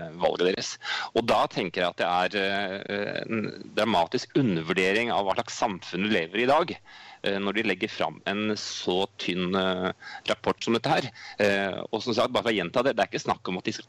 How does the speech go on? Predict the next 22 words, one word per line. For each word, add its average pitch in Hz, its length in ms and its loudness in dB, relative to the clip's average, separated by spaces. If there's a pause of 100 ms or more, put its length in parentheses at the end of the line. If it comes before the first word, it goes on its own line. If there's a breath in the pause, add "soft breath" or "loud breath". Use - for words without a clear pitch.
(160)
avsløre 92 380 0
sine 113 180 -2
metoder, 131 420 2
men 165 280 -2 (260 loud breath)
vi - 80 4
trenger 90 560 2
å 160 80 0
vite 139 400 -2
mer 85 240 4
nøyaktig 120 640 0
hvordan 87 460 2
dette 110 340 -2
dataangrepet 101 720 0
foregikk 90 480 -2
over 95 400 2
tid, 170 320 -2 (320 loud breath)
eh, 117 160 6 (400)
hvilke 107 480 2
metoder 120 560 2
de 117 160 0
brukte, 127 400 -2
hvem 95 500 2